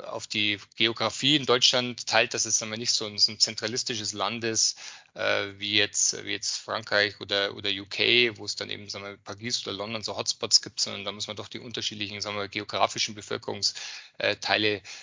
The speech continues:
äh, mit, mit, mit in Be-, Betracht ziehen. Ähm,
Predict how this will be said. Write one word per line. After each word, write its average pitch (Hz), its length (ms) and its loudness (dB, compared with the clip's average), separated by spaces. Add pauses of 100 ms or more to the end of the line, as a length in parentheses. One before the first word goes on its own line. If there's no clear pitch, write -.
(160)
äh, 101 440 -2
mit, 104 380 -10
mit, 107 280 -10
mit 110 180 -8
in 101 120 -8
Be-, 101 200 -2 (140)
Betracht - 400 -2
ziehen. 127 360 -4 (640)
Ähm, 101 540 -6